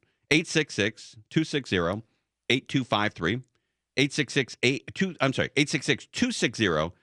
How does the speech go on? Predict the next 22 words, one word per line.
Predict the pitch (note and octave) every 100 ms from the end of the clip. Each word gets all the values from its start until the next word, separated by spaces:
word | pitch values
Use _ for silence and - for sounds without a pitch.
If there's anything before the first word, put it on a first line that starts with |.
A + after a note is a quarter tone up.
| _ _ _ _
eight | B2 C3
two | C#3
five | A#2+ G#2+
three. | A2+ G#2+
Or | C#3+
go | C#3+
to | E3+
the | D#3
website, | D3+ A#2+ A2 -
I | C#3+ F#3
Q | - A3
air | D#3+
dot | D3+ C#3 C#3+
com | D3+ C3+ A#2+ C3
slash | - B2 A#2+ C3+
U | - D3+
S. | G#2+ F#2 - _ _ -
Promo | F#3+ A3
code | F3+ D3
K | F3+
F | D#3+ D3+
I | C#3+